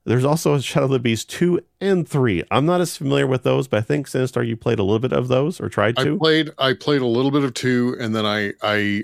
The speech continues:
Speaker 2: I spun up three for a little while, but I also watched kind of a long play of three, and three is
Speaker 1: Right.
Speaker 2: an interesting animal. It is, it is a big change in the, in the, the, and we'll get there when we talk about it,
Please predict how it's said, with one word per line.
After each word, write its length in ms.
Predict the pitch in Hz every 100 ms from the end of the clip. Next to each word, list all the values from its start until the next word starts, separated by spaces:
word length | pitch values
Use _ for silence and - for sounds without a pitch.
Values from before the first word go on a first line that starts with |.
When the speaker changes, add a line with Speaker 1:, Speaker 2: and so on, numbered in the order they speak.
| -
Speaker 2:
I 160 | 110 98
spun 340 | - - 156
up 140 | 165
three 300 | - 143 139
for 160 | - 123
a 20 |
little 220 | 110 117
while, 400 | 113 110 110 107
but 180 | 107 123
I 120 | 110
also 220 | 139 143 143
watched 480 | 113 113 - - -
kind 160 | 117
of 60 | 101
a 40 |
long 300 | 92 95 110
play 180 | 107 131
of 100 | 123
three, 380 | - 135 156 151 - - - -
and 140 | 113 -
three 240 | 131 160
is 40 | 131
Speaker 1:
Right. 80 |
Speaker 2:
an 60 | 131
interesting 440 | 127 123 - 120 107
animal. 360 | 101 90 - _ -
It 120 | 117
is, 460 | 120 117 113 104 -
it 120 | 135
is 160 | 117 107
a 140 | 104 87 _ 139
big 220 | 143 123
change 640 | - 120 117 127 - - -
in 280 | 117 104
the, 360 | 104 98 98 101
in 220 | 117 101
the, 320 | 98 95 92 95
the, 160 | - 95 _ -
and 140 | 135
we'll 100 | 147
get 220 | 147 160
there 160 | 123 107
when 140 | 107
we 120 | 107
talk 300 | 98 110 95
about 180 | 92
it, 60 | 87